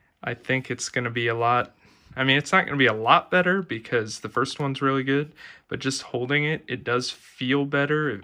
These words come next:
It's got a little more weight. Uh, the triggers even have a little bit of, um, texture on 'em, which is nice. They feel slightly more rounded up after I've been using the other one for so long. I'm not sure what sticks I'll use. I might leave this one on there and just see how it goes.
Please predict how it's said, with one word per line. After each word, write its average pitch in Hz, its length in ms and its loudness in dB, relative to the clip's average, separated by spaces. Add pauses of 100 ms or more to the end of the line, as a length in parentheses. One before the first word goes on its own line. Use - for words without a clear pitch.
It's - 220 -12
got 104 200 -4
a - 140 -12
little 170 380 2
more 165 260 2
weight. 156 400 0 (160)
Uh, 110 280 -4
the 113 120 -8
triggers 143 540 0
even 135 200 -2
have 131 440 -2 (600)
a 117 60 -8
little 131 240 0
bit 127 200 2
of, 110 160 2 (240)
um, 82 460 -6 (520)
texture 143 480 -2
on 120 160 -2
'em, 143 160 -4 (400)
which - 440 -6
is - 200 -10
nice. 113 360 -4
They 110 140 -4
feel 123 600 0
slightly 147 800 0
more 135 240 0
rounded 120 420 0
up 117 400 -2 (680)
after 101 300 -6
I've 95 120 -6
been 117 160 -8
using 113 320 -8
the 110 120 -8
other 113 160 -8
one 117 160 -10
for 113 140 -6
so 110 180 -6
long. 117 400 -8
I'm 123 140 -6
not 196 180 2
sure 190 180 0
what 135 160 -2
sticks - 400 -4
I'll 107 160 -4
use. 113 300 -8
I 110 60 -6
might 147 260 -6
leave 113 180 -14
this - 220 -10
one - 160 -10
on 98 180 -10
there 98 120 -10
and 90 120 -12
just - 180 -8
see - 160 -8
how 107 120 -6
it - 140 -14
goes. - 440 -10